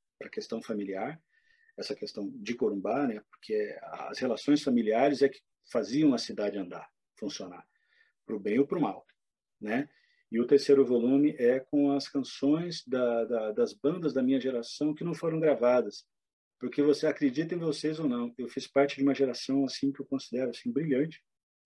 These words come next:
né? De gente que eu achava muito mais talentosa do que eu, mas que não seguiu na música.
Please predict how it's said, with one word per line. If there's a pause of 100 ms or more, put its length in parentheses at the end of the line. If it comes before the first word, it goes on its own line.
né?
De
gente
que
eu
achava
muito
mais
talentosa
do
que
eu, (480)
mas
que
não
seguiu
na
música.